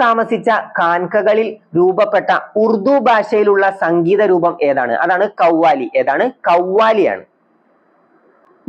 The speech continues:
മധ്യകാല ഇന്ത്യയിൽ സാഹിത്യ പുരോഗതിക്ക് ഇടയാക്കിയ പ്രസ്ഥാനങ്ങൾ ഏതെല്ലാം? ഭക്തി പ്രസ്ഥാനം, സൂഫി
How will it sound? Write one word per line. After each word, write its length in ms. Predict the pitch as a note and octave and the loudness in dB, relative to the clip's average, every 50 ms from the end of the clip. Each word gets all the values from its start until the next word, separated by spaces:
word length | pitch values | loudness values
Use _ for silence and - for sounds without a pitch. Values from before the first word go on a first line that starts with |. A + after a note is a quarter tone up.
| G3+ A3 | 0 0
മധ്യകാല 580 | A3+ A3 F#3+ F#3+ C4 C4+ B3+ C4+ C4+ C4+ C4+ C#4 C4 - A#3 A3+ | 0 0 0 0 2 2 2 2 2 2 2 0 0 0 0 0
ഇന്ത്യയിൽ 320 | A3+ A3 A3+ A3 A3+ A#3 - - - - | 2 2 2 2 0 -2 -6 -10 -8 -4
സാഹിത്യ 540 | F3 D#3+ D#3+ D#3+ D#3+ D#3+ F3+ F#3+ F3+ - A3+ A#3 A#3 A3 | -4 -2 -2 -2 -2 -2 -2 -4 -2 0 -2 -2 0 0
പുരോഗതിക്ക് 600 | A3 G#3 A3 A3 G3 G#3+ F#3+ G3+ G3+ G#3 G#3+ G3+ G3 - E3 D#3 | 0 2 2 2 0 0 0 -2 0 0 0 0 0 0 0 0
ഇടയാക്കിയ 600 | D3+ F3 F#3 F#3+ F3+ F3 F3 - F3+ F3+ D#3+ - - - | 2 2 2 2 0 0 0 0 0 0 0 -2 -2 -2
പ്രസ്ഥാനങ്ങൾ 720 | D#3+ D#3+ D#3+ D#3 - - G3+ F#3 F#3+ G3 G3+ G3 G3+ G3+ F#3+ - - C#3+ C#3 | -2 -2 -2 -4 -4 -4 -2 0 0 0 0 0 0 -2 -2 -2 -2 -2 0
ഏതെല്ലാം? 420 | C#3 C#3 D3+ C3+ B2+ A#2 G#2 G2+ G#2+ - _ _ _ _ _ _ - B2+ D3+ | 0 0 0 0 0 -2 -4 -4 -6 -12 _ _ _ _ _ _ -6 -4 -2
ഭക്തി 340 | D3 C#3+ D3 - - G#3 G#3+ G#3 | -2 -2 -4 -6 -4 -2 -2 0
പ്രസ്ഥാനം, 500 | G#3+ G#3 G#3 - - G#3 G3+ G#3 A#3 C4 G4+ - - _ - - | -2 -4 -4 -2 -2 0 0 0 0 -2 -6 -8 -12 _ -18 -8
സൂഫി 420 | - A3+ G#3 A3 A3+ A#3+ A#3 C4 | -4 -2 0 2 2 0 0 0